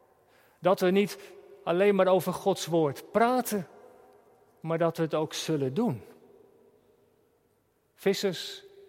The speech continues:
van mensen. Als u uw Bijbel bij de hand heeft, dan kunt u zien dat boven het Bijbelgedeelte, hoofdstuk vijf, staat: "De wonderbare visvangst."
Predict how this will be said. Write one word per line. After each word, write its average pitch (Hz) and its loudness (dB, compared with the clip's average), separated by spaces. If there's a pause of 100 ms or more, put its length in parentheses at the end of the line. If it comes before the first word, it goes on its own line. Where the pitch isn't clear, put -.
(140)
van 175 -2
mensen. 185 0 (1600)
Als 147 -6
u 170 4
uw 170 4
Bijbel 180 6
bij 180 4
de 170 0
hand 233 4
heeft, 190 2
dan 208 2
kunt 196 2
u 190 -2
zien 262 2 (200)
dat 185 4
boven 220 4
het 190 4
Bijbelgedeelte, 214 6
hoofdstuk 196 2
vijf, 226 2
staat: 226 2 (180)
"De 170 2
wonderbare 208 6
visvangst." - 0